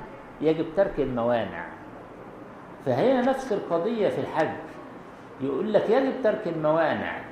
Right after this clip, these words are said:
طب أنت إذا لم تترك الموانع فسد الحج أيضًا، مثل قضية الجماع. أهو الجماع هل، هل هذا ركن من الأركان ولا شرط من الشروط؟ لا، ده هو مانع من الموانع. ولذلك إما الفساد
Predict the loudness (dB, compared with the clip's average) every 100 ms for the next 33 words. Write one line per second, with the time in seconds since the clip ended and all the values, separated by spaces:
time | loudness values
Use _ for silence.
0 | -6 -4 -4 -2 -2 2 2 2 0 -2
1 | -2 -4 -2 -2 -2 -2 0 -2 0 -4
2 | -2 -4 0 0 0 -6 -6 -6 -4 -2
3 | 0 2 0 0 0 0 0 -2 -4 -6
4 | -8 -6 -4 -2 0 0 2 2 4 4
5 | 6 4 4 2 0 -2 -4 -2 0 0
6 | 2 0 0 -2 -2 -2 -2 -4 -8 -8
7 | -4 -2 -2 -8 -14 2 2 2 0 2
8 | 2 2 0 -2 -4 -4 -4 -6 -6 -6
9 | -6 -8 -12 -14 -16 -18 -18 -16 -16 -16
10 | -6 -4 -2 -4 4 6 6 4 -2 -8
11 | -14 -16 -18 -4 -2 0 2 2 2 0
12 | -4 -2 0 0